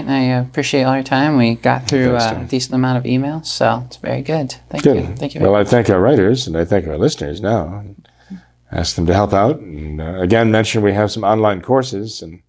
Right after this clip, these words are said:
Speaker 2: uh, we actually had some response from the last program.
Speaker 1: Good.
Speaker 2: Uh, some have signed up for the Introduction to Latin. Adults are signing up for
Speaker 1: Good.
Speaker 2: that. I think one or two might have even signed up for my, uh, religion program, uh, fourth book of Our Quest for Happiness.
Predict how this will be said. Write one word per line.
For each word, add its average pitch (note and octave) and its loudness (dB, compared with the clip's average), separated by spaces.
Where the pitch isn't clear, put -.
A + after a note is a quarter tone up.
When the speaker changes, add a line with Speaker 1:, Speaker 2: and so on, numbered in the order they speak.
Speaker 2:
uh, E2+ -10
we G#2+ 2
actually A#2 2
had B2 0
some G2 -4
response F#2+ -4
from E2 -14
the E2 -12
last G2 -8
program. F2 -12
Speaker 1:
Good. - -8
Speaker 2:
Uh, D#2+ -4
some G#2 2
have F#2+ 2
signed G2+ 2
up G2 0
for - -8
the F2 -4
Introduction F#2 -4
to D#2 -8
Latin. F2+ -6
Adults A2+ 0
are D#2+ -14
signing D2 -10
up C#2+ -16
for - -14
Speaker 1:
Good. D#3+ -8
Speaker 2:
that. - -20
I F2+ 0
think G2+ 2
one A2+ 4
or G#2+ 6
two A#2+ 2
might A2 2
have G#2 2
even G2 -4
signed G#2 -2
up G2+ 0
for G2 -6
my, F#2 0
uh, E2+ -2
religion F#2+ -2
program, F#2 -2
uh, E2+ 0
fourth A2+ 0
book G2 0
of E2 -2
Our G2 0
Quest G2 -2
for - -10
Happiness. F2+ -10